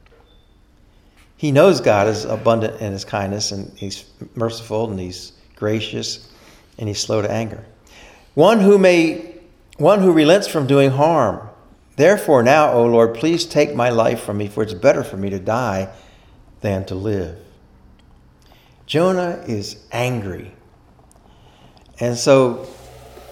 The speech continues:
it's kind of ironic. God abandoned his anger on the Ninevites, but Jonah picked it up. And now he's angry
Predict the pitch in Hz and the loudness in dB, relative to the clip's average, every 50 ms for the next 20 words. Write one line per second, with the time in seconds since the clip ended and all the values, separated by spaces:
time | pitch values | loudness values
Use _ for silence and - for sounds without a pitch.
0 | - - - - - - - - - - 120 117 - - - 165 185 175 165 - | -20 -20 -20 -20 -20 -20 -20 -20 -16 -14 -14 -14 -12 -8 -4 -4 -2 -2 -2 0
1 | 135 123 123 139 151 156 151 131 110 101 - - - - - - _ _ - 131 | 0 0 2 2 4 4 4 2 0 -2 -6 -10 -18 -20 -20 -20 _ _ -18 -6
2 | 117 151 156 175 214 214 208 165 143 120 110 113 151 165 185 202 190 - 143 123 | 0 2 4 4 4 4 2 0 -2 -2 0 2 2 4 4 2 2 0 -2 -6
3 | 110 120 175 196 185 - - - - 127 147 160 175 165 - 104 90 101 113 120 | -4 -2 0 0 0 -2 -6 -8 -4 -2 0 0 -2 -4 -6 -8 -8 -10 -12 -12
4 | - - - _ _ _ _ _ _ _ _ _ _ 143 131 123 120 120 131 160 | -16 -20 -20 _ _ _ _ _ _ _ _ _ _ -6 -4 -4 -2 -2 0 0
5 | 190 185 139 - 98 90 101 - - - - - - - _ _ _ _ _ _ | 0 0 0 -2 -4 -6 -6 -8 -12 -16 -20 -20 -20 -20 _ _ _ _ _ _
6 | _ _ - - _ _ _ _ _ _ _ _ _ _ _ _ _ _ _ _ | _ _ -20 -20 _ _ _ _ _ _ _ _ _ _ _ _ _ _ _ _
7 | 143 139 139 - 165 185 220 196 131 120 123 139 139 - - - - - 156 156 | -2 -2 0 2 2 4 4 4 2 0 -2 -2 -6 -10 -16 -20 -10 -8 -6 -6
8 | - - 190 233 214 - - - - - - - - _ _ _ _ _ _ _ | -6 -4 -2 0 0 0 -2 -4 -10 -14 -18 -20 -20 _ _ _ _ _ _ _
9 | _ _ _ _ _ _ _ - 143 131 156 180 185 175 156 165 160 - - 147 | _ _ _ _ _ _ _ -8 -6 -4 -2 -2 0 0 0 -2 -2 -4 -2 -2
10 | 151 170 185 175 135 120 113 110 120 139 | 0 0 0 -2 -2 -4 -4 -4 -4 -6